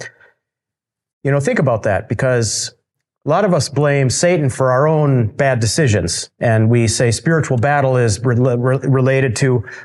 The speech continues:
our own attitudes sometimes.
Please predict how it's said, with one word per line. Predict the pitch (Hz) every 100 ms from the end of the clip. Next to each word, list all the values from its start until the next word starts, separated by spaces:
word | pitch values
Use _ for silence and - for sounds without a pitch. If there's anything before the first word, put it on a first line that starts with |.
| -
our | 131 180
own | 214 156 123 113 107 -
attitudes | 127 202 202 - 104 82
sometimes. | - 101 90 98 80 - -